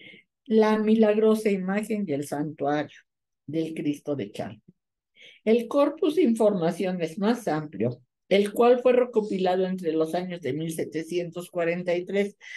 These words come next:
a mil setecientos cuarenta y seis, de las ciento veintinueve jurisdicciones que conformaron la Nueva España a mediados de la centuria dieciochesca,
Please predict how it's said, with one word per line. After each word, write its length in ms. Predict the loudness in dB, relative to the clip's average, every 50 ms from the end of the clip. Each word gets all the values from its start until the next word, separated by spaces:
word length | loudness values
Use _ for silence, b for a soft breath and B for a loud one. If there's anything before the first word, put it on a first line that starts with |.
| B B B B
a 180 | -4 -2 -2 -2
mil 280 | -2 -2 -2 -2 -4 -2
setecientos 800 | -2 -2 -2 0 -2 -2 0 0 -2 -2 -2 -2 -4 -4 -4 -4
cuarenta 520 | -4 -2 -2 -2 -2 -4 -4 -4 -2 0
y 120 | 0 0 -2
seis, 500 | 0 0 0 2 2 0 -2 -4 -10 _ _ _ B B B B B B 0
de 160 | 2 4 4
las 200 | 4 4 2 0
ciento 460 | 0 2 4 4 4 4 2 2 4
veintinueve 720 | 4 4 2 0 -2 -4 -6 -4 -4 -4 -2 0 -2 -2 -2
jurisdicciones 880 | -2 -4 -2 -4 -6 -8 -10 -14 -10 -6 -6 -6 -4 -4 -6 -8 -10
que 80 | _ -12
conformaron 800 | -4 -4 -2 -2 -2 -6 -8 -8 -8 -6 -4 -4 -4 -2 -2 -2
la 120 | -2 -4
Nueva 280 | -2 -2 -2 0 0 0
España 560 | -4 -4 -6 -6 -4 -4 -2 -2 -4 -6 -4 -2
a 120 | -2 -2
mediados 600 | -2 -2 -4 -2 0 0 0 0 -2 -4 -4 -4
de 120 | -4 -4
la 120 | -2 -2 -2
centuria 540 | -2 -4 -6 -6 -6 -8 -8 -4 -2 -2 -2
dieciochesca, 960 | -2 -4 -6 -4 -4 -4 -6 -4 -2 0 0 0 -2 -4 -6 -8 -8 -8